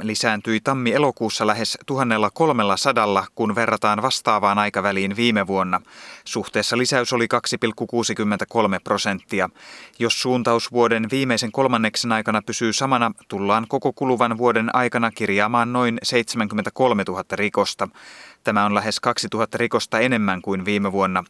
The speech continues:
Näkyvin yksittäinen tekijä rikosten lisääntymiselle on liikennerikkomusten lisääntyminen, sillä muissa rikosryhmissä oli pientä tai kohtalaista vähenemistä.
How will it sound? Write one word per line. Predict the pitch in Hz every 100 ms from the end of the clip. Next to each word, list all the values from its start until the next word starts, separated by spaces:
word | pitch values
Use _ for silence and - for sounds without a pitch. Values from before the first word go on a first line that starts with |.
| _ 107
Näkyvin | 104 120 107 117
yksittäinen | - 123 117 113 110
tekijä | 117 123 113
rikosten | 123 120 - 113 117
lisääntymiselle | 123 120 110 113 107 113 110 107
on | 113 107 104
liikennerikkomusten | 123 120 110 107 104 - 107 104 - 107
lisääntyminen, | 110 117 117 104 107 107 104 101 -
sillä | - 110 104
muissa | 98 95 - 120
rikosryhmissä | 139 127 - 117 107 - 113
oli | 107 104
pientä | 110 104 104
tai | 104 95
kohtalaista | 107 101 - 92 87 - 92
vähenemistä. | 98 104 98 92 - -